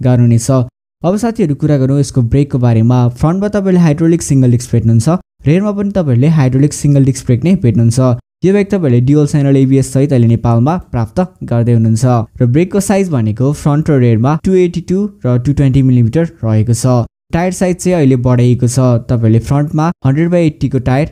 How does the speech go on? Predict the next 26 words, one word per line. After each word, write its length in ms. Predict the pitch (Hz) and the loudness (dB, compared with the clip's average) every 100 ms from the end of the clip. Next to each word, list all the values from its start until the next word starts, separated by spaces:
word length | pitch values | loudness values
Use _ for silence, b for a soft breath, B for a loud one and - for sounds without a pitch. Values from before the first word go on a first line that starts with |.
| _ | _
भेट्नुहुन्छ 380 | 123 117 117 110 | -4 0 0 0
भने 360 | 127 113 131 185 - _ | 0 2 2 0 -4 _
रेयरमा 300 | 135 156 180 | 0 2 0
तपाईँहरूले 420 | 180 170 131 117 156 - - | -4 -4 -2 0 0 -2 -2
हन्ड्रेड 240 | 127 139 | 0 2
बाई 100 | 139 | 2
सेभेन्टीको 680 | 143 - 160 156 156 151 175 196 _ 180 | 0 0 0 2 0 0 0 -2 _ -2
सेभेन्टिन 360 | 180 175 170 | -2 -2 -2
इन्चकै 360 | 151 127 - 139 | 0 0 0 0
टायर 320 | 135 123 151 - | 0 0 -2 -4
भेट्नुहुनेछ। 480 | 117 120 113 110 117 123 113 _ _ _ - | -2 0 2 0 0 -2 -2 _ _ _ -6
टायर 200 | 143 147 | -4 -2
टाइप 200 | 156 156 | -4 -6
भनेको 340 | 131 107 107 | -4 -4 -2
चाहिँ 180 | 131 175 165 - | 0 -2 -2 -2
दुईटै 280 | 127 147 180 | 0 0 0
ट्युबलेस 460 | 147 139 175 - - | 2 2 0 -4 -2
रहेको 260 | 117 110 117 | 0 0 0
छन्। 260 | 131 123 - - | 2 0 -2 -4
सस्पेन्सनको 580 | 180 190 214 214 214 202 | -4 -2 -2 -2 -2 -2
कुरा 180 | 170 139 | 0 0
गर्नुपर्दा 440 | 123 113 120 117 139 | -2 -2 -2 -2 -2
तपाईँले 300 | 143 117 117 | 0 0 0
टेलिस्कोपिक 560 | 147 151 - 147 151 | 0 0 0 -2 -2
फक 240 | - 170 170 | -2 -4 -4
सस्पेन्सन 560 | 147 - 123 120 165 | -6 -4 -2 0 -2